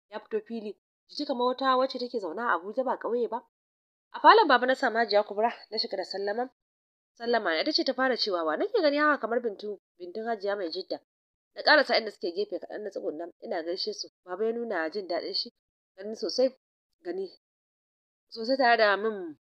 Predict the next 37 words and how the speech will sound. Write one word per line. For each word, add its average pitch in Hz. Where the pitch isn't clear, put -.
ba 226
a 202
cewa 202
na 202
je 214
gida 196
na 202
laƙe, 226
na 180
manta 185
da 190
karatu 143
a 127
gabana. 131
Na 262
ɗan 349
kai 381
lokaci 359
a 208
gurin 233
baba 190
yana 202
ɗan 185
min 180
tambayoyi 185
akan 151
noman 185
mutanen 175
ƙauyen 190
mu. 240
Na 220
musu 196
sallama 240
na -
fita -
daga 180
ɗakin. 139